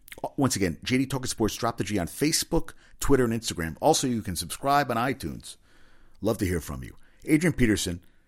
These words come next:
potential match with the Giants. This is the thing. He's gonna be thirty-two. Not as good on the design outside runs or behind man blocking concepts. He's not, he's, he's kind of what we call impatient. But he,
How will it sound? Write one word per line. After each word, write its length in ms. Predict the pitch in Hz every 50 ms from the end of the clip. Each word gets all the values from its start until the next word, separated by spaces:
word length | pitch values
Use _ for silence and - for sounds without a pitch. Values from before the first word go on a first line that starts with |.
| - -
potential 440 | - 101 - 127 139 131 - 160 135
match 540 | 117 110 113 113 107 104 - - - - - - - - - _ _ _
with 480 | - 101 127 160 165 - - - - - _ - - - - - -
the 60 | 98
Giants. 400 | 85 - 101 90 87 87 - -
This 160 | - 160 147
is 80 | - 143
the 80 | 123 98
thing. 340 | - 113 87 67 - - - _ _ _ -
He's 100 | - 85
gonna 160 | 85 143 156
be 60 | 160 147
thirty-two. 500 | - 151 147 139 123 - 110 87 85 - - - _ _ _ _ _ _ - - _ _ _ _ _ _ _ _ _ - - - - - - - -
Not 220 | - 160 190 214
as 120 | 226 160 -
good 360 | - 165 165 160 165 156 139
on 140 | 127 120 113
the 60 | 117
design 360 | 104 104 110 120 117 117 117
outside 420 | 113 117 131 127 - - 127 117
runs 220 | 113 113 113 110 98
or 40 | 87
behind 560 | 90 90 85 107 117 117 117 117 110 101 95
man 280 | 101 104 110 113 113
blocking 380 | 95 107 101 101 98 - 101 87
concepts. 800 | - 95 95 92 87 87 - - - - - - - - - - - - - - - - _ _ _ _ _ _
He's 140 | - - 90
not, 220 | - 117 110 - -
he's, 220 | - 98 92 87 -
he's 140 | - - -
kind 180 | - - 139 139
of 80 | 120
what 120 | 123 135 104
we 120 | 127 117
call 220 | - - 110 101
impatient. 560 | - 107 95 - - 113 107 - - 73 - - - - _ _ - _ _ _ _ _ _ _ _ _ _ _ _ _ _ - -
But 140 | - 95 92
he, 360 | 104 107 104 104 90 -